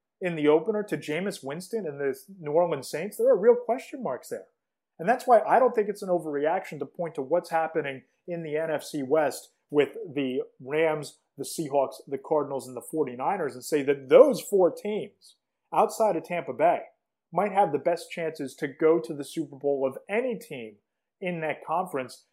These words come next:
And in the cases of the Arizona Cardinals with Kyler Murray just now in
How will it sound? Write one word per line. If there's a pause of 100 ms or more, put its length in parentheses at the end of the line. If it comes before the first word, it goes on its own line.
(120)
And
in
the
cases
of
the
Arizona
Cardinals
with
Kyler
Murray
just
now
in